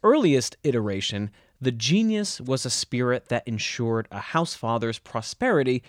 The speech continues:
through the propagation of children. This genius wasn't the father himself, nor was it something metaphysical within the father, like a soul. The genius was an ancestral deity,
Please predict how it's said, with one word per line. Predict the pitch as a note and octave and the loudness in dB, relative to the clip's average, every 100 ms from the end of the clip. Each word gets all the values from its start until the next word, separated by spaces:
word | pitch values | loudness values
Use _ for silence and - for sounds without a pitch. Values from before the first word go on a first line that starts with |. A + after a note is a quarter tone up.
| _ | _
through | - C3+ C#3 | 0 2 2
the | B2 | -2
propagation | A2+ C3+ C3 B2 A2+ A2 - G#2+ - _ | -2 0 2 0 0 0 0 -4 -8 _
of | A2+ - | -10 -8
children. | - B2 G#2 - G#1 _ _ - - _ - | -4 -4 -4 -12 -20 _ _ -16 -16 _ 0
This | C4+ - | 0 0
genius | - A2 A#2+ G2+ G#2 - - | -4 -2 0 0 -2 -6 -6
wasn't | C#3+ F3 D3+ - | -2 0 0 -4
the | A2+ A#2 | -10 -10
father | - B2+ A2 A#2 | -2 0 0 -2
himself, | - G#2 - A#2+ A#2+ - - - - | -2 -6 -2 -2 -2 -8 -20 -20 -10
nor | A#2 C3 C#3 | 0 4 4
was | C3 C3+ | 2 0
it | B2 - | -2 -4
something | A#2+ A2+ G#2+ G2+ | -4 -2 -2 -2
metaphysical | G#2+ A#2+ F#3+ F3+ D3+ A#2 G2+ - | -2 0 0 0 -2 -4 -6 -4
within | A#2 A#2+ G#3 | -4 0 0
the | C3 | 0
father, | - F2 F2+ G2 A2 | -2 -8 -6 -8 -6
like | G#2+ F#2+ - _ - | -8 -8 -10 _ -14
a | C3 | -4
soul. | - A#2+ - - _ _ _ _ _ _ _ - | 0 0 -2 -18 _ _ _ _ _ _ _ -6
The | A#2+ | -4
genius | A2+ F#3+ A#3 G3+ F#3+ - | 2 2 2 0 -4 -2
was | B2 B2 | 0 2
an | A#2 - | 0 -4
ancestral | C3+ C#3 - C3+ - A#2+ | -4 -4 -4 -6 -6 -6
deity, | G#2+ F#2+ G#2+ G2 F2 - | -6 -4 -4 -4 -10 -20